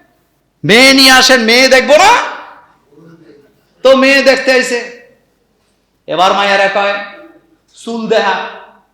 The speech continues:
চোখ দেহা, নাক দেহা, দাঁত দেখা, পাও দেখা, হাতটা দেখা, কলজা দেখা, গুদ্দা দেখা।" তো তুই বেটা মাইয়া দেখতে আইছ না তুই গরুর বাজারে গরু কিনতে আইছ বেটা?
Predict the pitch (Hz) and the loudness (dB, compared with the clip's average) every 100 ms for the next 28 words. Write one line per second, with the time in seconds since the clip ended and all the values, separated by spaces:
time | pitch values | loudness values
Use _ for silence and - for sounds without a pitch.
0 | _ _ - 240 196 151 208 196 190 - | _ _ -8 -6 -6 -4 -4 -4 -10 -14
1 | - _ _ _ 151 202 214 165 160 208 | -20 _ _ _ -6 -4 -4 -6 -6 -4
2 | 208 - - - - 120 196 202 - 190 | -4 -6 -12 -20 -18 -6 -4 -4 -4 -8
3 | 180 202 185 - - - - 214 220 214 | -6 -6 -8 -12 -20 -10 -4 0 0 -2
4 | 202 226 208 - - - 208 220 240 233 | -6 -4 -6 -8 -14 -8 -2 -2 0 -2
5 | 214 240 254 - - - 302 277 269 240 | -2 -6 -8 -8 -12 -2 0 2 2 0
6 | 233 277 - 151 196 156 196 143 - - | -4 -6 -12 -8 -6 -2 -2 -4 -14 -20
7 | - _ _ _ _ _ _ _ _ - | -20 _ _ _ _ _ _ _ _ -20
8 | _ _ _ _ _ _ _ _ - - | _ _ _ _ _ _ _ _ -20 -20
9 | _ _ _ _ - 185 - 226 208 220 | _ _ _ _ -14 -12 -8 -4 0 2
10 | 233 214 220 220 220 220 247 226 262 220 | 2 2 0 0 -2 -2 -4 -2 -2 -2
11 | - - - 185 208 170 190 202 208 202 | -4 -14 -14 -12 -10 -2 -2 0 -4 -4
12 | 196 175 190 180 185 165 151 139 127 143 | -6 -6 -6 -10 -12 -12 -12 -14 -12 -10